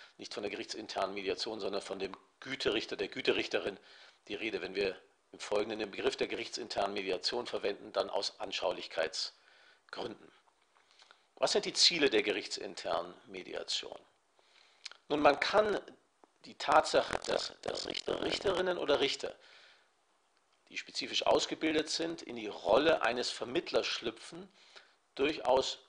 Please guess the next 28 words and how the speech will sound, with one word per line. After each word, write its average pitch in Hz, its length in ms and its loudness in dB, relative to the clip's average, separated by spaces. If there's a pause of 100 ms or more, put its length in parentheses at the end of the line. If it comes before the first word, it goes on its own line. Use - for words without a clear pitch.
rechtfertigen 98 760 0
mit 92 120 -10
einer 87 200 -2
Reihe 98 200 2
von 101 300 -6 (280)
erhofften - 640 -4
oder - 180 -12
erwarteten 92 540 0
positiven 104 500 -10
Effekten. - 440 -8 (1080)
Zum - 180 -8
einen 156 340 6
könnte 147 220 -2
sich 123 180 -4
damit 123 300 4
die 120 60 -8
Möglichkeit 127 420 -2
ergeben, 120 340 -4
tatsächlich 147 520 -2
eine 104 160 -2
interessenorientierte 104 1600 0 (680)
Güte- 131 420 -2
oder 101 140 2
Schlichtungsverhandlung 101 760 -2
durchzuführen, 123 640 -4
die 113 260 -6 (580)
im 175 200 4
Rahmen 107 540 4